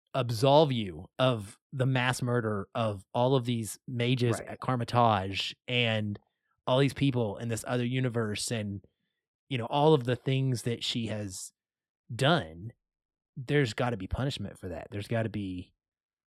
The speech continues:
Speaker 1: a price paid. And, uh,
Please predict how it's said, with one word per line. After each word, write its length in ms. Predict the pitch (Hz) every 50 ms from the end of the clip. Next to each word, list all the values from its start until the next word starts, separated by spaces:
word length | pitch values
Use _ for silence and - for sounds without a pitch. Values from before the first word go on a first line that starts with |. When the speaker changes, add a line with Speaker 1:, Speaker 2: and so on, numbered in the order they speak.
| _ -
Speaker 1:
a 60 | 120
price 300 | - 147 143 139 120 -
paid. 400 | - - 98 87 87 90 87 - _ _ _ _ _ _ _ _ _ _ _ _ _ _ _ _ _ _ _ _ _ -
And, 220 | 139 127 120 120
uh, 180 | 120 113 110